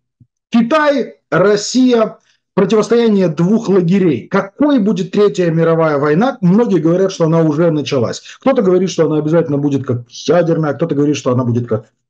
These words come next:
Вторая мировая, то есть с активными боевыми действиями двух противостоящих друг другу лагерей по всей планете.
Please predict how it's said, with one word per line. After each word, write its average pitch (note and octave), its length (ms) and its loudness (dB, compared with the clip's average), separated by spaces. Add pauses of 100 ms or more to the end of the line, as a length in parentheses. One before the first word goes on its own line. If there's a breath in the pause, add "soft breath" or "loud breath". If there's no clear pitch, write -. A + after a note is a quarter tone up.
Вторая F3+ 400 0
мировая, D#3 560 -2 (180 loud breath)
то C#3+ 120 0
есть C3 120 -2
с - 20 -4
активными D#3+ 500 0
боевыми D#3 420 0
действиями D3+ 520 0
двух D3+ 380 -4 (180)
противостоящих D#3 760 0
друг D3+ 220 0
другу D3+ 260 0
лагерей D3+ 420 2
по E3 300 -2
всей E3 400 0
планете. D#3+ 600 0